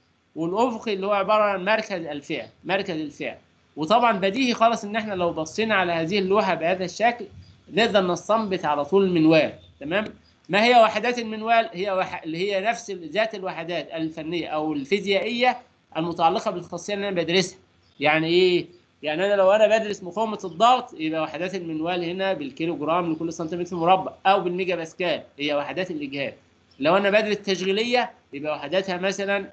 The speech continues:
هبوط بالمليمتر أو بالسنتيمتر وهكذا يعني. يعني وحدات هذه القيم اللي إحنا بنتكلم عليها كلها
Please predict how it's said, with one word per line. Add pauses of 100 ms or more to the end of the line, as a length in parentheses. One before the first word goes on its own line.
هبوط (180)
بالمليمتر
أو
بالسنتيمتر (440)
وهكذا
يعني. (280)
يعني
وحدات
هذه
القيم
اللي
إحنا
بنتكلم
عليها
كلها